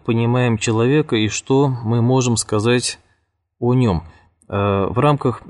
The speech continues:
курса биомедицинской этики это очень важный разговор, потому что, э, врач работает всегда с людьми, с человеком,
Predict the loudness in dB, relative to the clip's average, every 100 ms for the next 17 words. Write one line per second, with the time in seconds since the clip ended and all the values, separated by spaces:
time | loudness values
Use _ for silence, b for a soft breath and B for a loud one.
0 | -20 -16 -2 0 2 2 0 0 2 4
1 | 2 0 -2 -2 -2 -2 -2 -4 -2 -2
2 | 0 0 0 0 -2 0 2 0 0 -2
3 | 0 0 -2 -4 -4 -6 b b b b
4 | b -8 -2 0 0 0 -6 _ _ _
5 | _ _ _ _ _ _ -2 2 2 2
6 | 0 2 0 0 0 -2 0 0 -2 -4
7 | -2 0 2 0 -4 -4 -2 0 0 -2
8 | -4